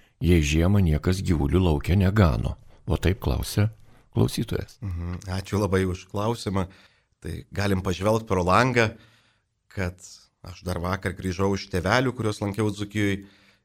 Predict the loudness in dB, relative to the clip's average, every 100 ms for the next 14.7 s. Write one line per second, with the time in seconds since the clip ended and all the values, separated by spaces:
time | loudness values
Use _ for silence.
0 | -10 -4 -4 -4 -2 -2 -2 -2 0 0
1 | 2 2 0 0 0 2 2 2 0 -10
2 | -4 2 2 4 2 2 2 4 2 2
3 | 2 4 4 2 0 2 4 4 4 4
4 | 2 -4 -20 -20 -20 _ -4 -2 0 2
5 | 2 2 0 2 4 4 4 2 0 0
6 | 0 0 2 4 4 0 0 0 2 0
7 | 0 -10 -20 -20 -18 -4 0 0 -4 -8
8 | -10 -4 2 2 0 -6 -4 -2 -2 -4
9 | -8 -8 -6 -6 -6 -2 -2 -2 -6 -6
10 | -10 -8 -8 -8 -8 -6 -2 -2 -2 -4
11 | -4 -8 _ _ _ _ _ _ _ -14
12 | -10 -4 -2 -2 -4 -8 _ _ _ _
13 | _ -12 -10 -10 -8 -4 -2 -2 0 2
14 | 4 4 2 2 0 -4